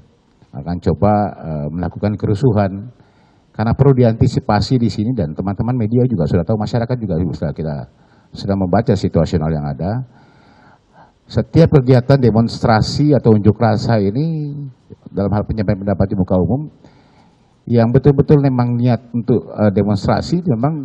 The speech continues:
sebenarnya damai. Tetapi nanti yang rawan itu pada saat selesai, mau akan selesai itu akan ada lintas ganti. Nah, lintas ganti inilah orang-orang yang memang niatnya untuk melakukan kerusuhan,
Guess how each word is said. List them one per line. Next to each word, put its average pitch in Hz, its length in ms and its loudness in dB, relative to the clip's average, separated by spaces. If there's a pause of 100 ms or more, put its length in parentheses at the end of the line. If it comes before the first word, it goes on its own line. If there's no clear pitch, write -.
(580)
sebenarnya 139 500 0
damai. 123 640 2 (1040)
Tetapi 147 480 2
nanti 147 320 0
yang 131 160 2
rawan 123 320 4
itu 127 160 -2
pada 107 240 0
saat 117 320 -2 (320)
selesai, 139 560 0
mau 127 240 0
akan 139 240 0
selesai 120 560 0
itu - 80 -2
akan 131 320 0
ada 139 80 2
lintas 123 480 0
ganti. 90 480 -2 (1000)
Nah, 95 160 -4
lintas 127 320 2
ganti 120 320 2
inilah 147 260 2
orang-orang 101 380 2
yang 92 180 -2 (800)
memang 120 320 4
niatnya 127 340 2
untuk 110 140 -2
melakukan 101 240 0
kerusuhan, 110 480 2